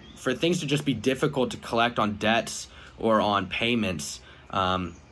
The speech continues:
and this is probably actually what an owner would have done back in, in, back in that day. They would have sent a servant, sent a servant, sent a messenger, sent a messenger.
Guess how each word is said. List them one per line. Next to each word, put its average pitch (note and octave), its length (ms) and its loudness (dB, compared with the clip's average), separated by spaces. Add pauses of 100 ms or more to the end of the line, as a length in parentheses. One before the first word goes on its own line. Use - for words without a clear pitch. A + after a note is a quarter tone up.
(340)
and G#2+ 200 2
this D3 240 0
is C#3 160 0
probably C3+ 560 4
actually B2 380 2
what A2+ 300 2
an G#2+ 160 0
owner G#2+ 360 2
would G2+ 180 0
have F#2+ 140 -2
done G#2 260 0
back F#2+ 260 0
in, G2 220 -4
in, F#2 160 -6
back G#2 260 0
in G#2+ 100 0
that G2 200 -2
day. A2+ 220 2
They G#2 160 0
would A2+ 180 2
have G#2+ 100 0
sent A2+ 280 -2
a A2 40 -2
servant, G#2+ 520 0
sent A2 200 -2
a G#2+ 40 -4
servant, G#2 420 0
sent A2+ 220 -2
a - 20 0
messenger, G2+ 720 0 (200)
sent A#2 220 -2
a A2+ 60 0
messenger. G2+ 640 0